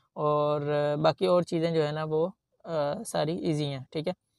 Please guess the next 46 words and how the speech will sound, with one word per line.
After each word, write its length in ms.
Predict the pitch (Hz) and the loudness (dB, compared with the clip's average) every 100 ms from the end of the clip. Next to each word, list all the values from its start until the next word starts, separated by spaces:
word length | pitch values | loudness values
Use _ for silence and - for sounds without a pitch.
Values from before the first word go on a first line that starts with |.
| _ _ - | _ _ -2
तो 100 | 185 | 0
सारी 320 | - 190 202 | 6 6 8
जो 140 | 214 208 | 6 6
सेटिंग 320 | 185 202 208 | 4 4 0
है 60 | |
ना 60 | 202 | 0
ये 180 | 196 190 | 2 2
मैंने 180 | 185 180 | 2 0
आपको 220 | 170 180 | 2 2
दिखा 280 | 165 151 160 | 4 4 4
दी 120 | 180 | 4
है। 240 | 175 170 | 4 4
नेविगेशन 460 | 160 160 165 - 180 | 0 -2 -2 0 0
भी 60 | |
आपने 260 | 180 170 175 | 2 0 0
Google 280 | 160 156 170 | 0 0 0
Map 160 | 165 | 0
कर 120 | - 160 | -2 -2
लेना 220 | 160 160 | -2 -4
है, 100 | 160 | -4
ठीक 200 | 160 175 | -4 -2
है। 340 | 175 - - - - - | -4 -6 -20 -20 -20 -2
और, 460 | 175 160 160 156 156 | 2 4 6 4 2
अ, 220 | 151 151 | 2 2
इसको 260 | 170 - | 0 2
आपने, 360 | 170 160 165 165 | 4 4 0 -2
अ, 120 | 165 - 185 165 160 160 165 | -4 -8 -8 -6 -6 -4 -2
थर्ड 120 | 165 | 0
नंबर 200 | 160 160 | 0 0
पे 100 | 165 | 2
आपने 220 | 156 165 | 0 0
ऑफ 200 | 160 151 | -2 -2
कर 160 | - 175 | -2 -2
देना 200 | 180 170 | -2 -4
है। 60 | - _ _ _ _ - | -10 _ _ _ _ -6
और, 420 | 190 160 156 151 | 0 2 2 0
अ, 220 | 160 156 156 | 0 0 0
navigation 520 | 165 165 165 - 180 | -2 0 0 0 -2
and 200 | 175 165 | -2 0
app 280 | 165 156 170 | 0 0 -2
sound 160 | 165 | -2
भी 100 | 170 | 0
वो 100 | 170 | 2
आपने 440 | 170 156 220 165 160 | 4 2 0 -6 -2
देख 220 | 156 151 | -2 -2
लिया। 180 | 165 | -2